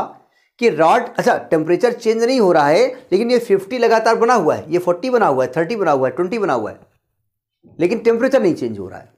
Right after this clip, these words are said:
एक फिक्स टेम्परेचर है। यानी हीट लगातार देने के बाद भी,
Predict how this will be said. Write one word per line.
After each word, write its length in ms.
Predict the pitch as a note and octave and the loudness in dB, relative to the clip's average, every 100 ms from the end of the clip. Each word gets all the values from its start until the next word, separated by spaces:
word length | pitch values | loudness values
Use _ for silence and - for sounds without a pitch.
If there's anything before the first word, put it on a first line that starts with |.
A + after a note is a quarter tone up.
| - | -6
एक 120 | G#3 | -4
फिक्स 320 | - - - | -4 -8 -8
टेम्परेचर 340 | - C3+ A#2+ G2 | -8 -6 -8 -10
है। 160 | - _ _ _ _ _ _ - | -12 _ _ _ _ _ _ -2
यानी 160 | G#3+ | 0
हीट 300 | A#3 D#3+ A3+ | 0 -2 -4
लगातार 420 | G3 G3 G#3+ A3+ A3+ | 0 2 2 2 2
देने 280 | F#3 G3+ | 2 0
के 120 | A3+ G3 | 0 0
बाद 280 | C#3+ C#3+ | 2 0
भी, 500 | D3+ G#3 G3 D#3 - | 0 0 0 -2 -4